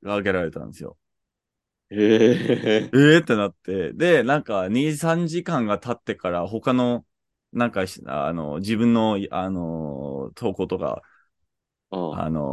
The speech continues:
Speaker 1: 上げ始めたんですけど、一応僕は結構印象的だったっていうことなんですよ。リツイート、証なんですよ。うん。
Speaker 2: そうだね。
Speaker 1: アレックスっていう他の外国人が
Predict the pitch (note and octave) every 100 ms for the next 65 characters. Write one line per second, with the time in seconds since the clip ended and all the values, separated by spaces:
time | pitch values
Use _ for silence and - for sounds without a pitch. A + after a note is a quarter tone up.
0 | A1+ G2+ G#2+ F2+ G2+ G2+ F#2 F#2+ F#2 F#2
1 | F#2+ F2+ D2+ F2 F2 - F#2+ F2+ F2 A2+
2 | A#2+ D#3+ D3 C#3+ E3 D#3 E3 A2 A#2+ B2
3 | B2+ B2 A#2 A#2+ A2+ - _ _ - G2+
4 | G2 G2+ G2 G2 - - _ _ _ A#2
5 | - G#2+ F#2+ E2+ - G#1+ - F2+ G#2 -
6 | G2+ - A2 - - - G2+ E2+ - D2
7 | - _ - - - - _ _ - D#2+
8 | C#2 C2 - - - - - G#2 C2+ D2
9 | D#2 C#2+ - _ _ _ _ _ - G2+
10 | G#2 G2+ - F#2 - F#2 F2 F#2+ F#2 G2+
11 | F#2+ F2 - _ _ _ _ _ _ _
12 | _ - F#2+ F#2 F2 F#2 F#2 F2+ E2+ E2
13 | -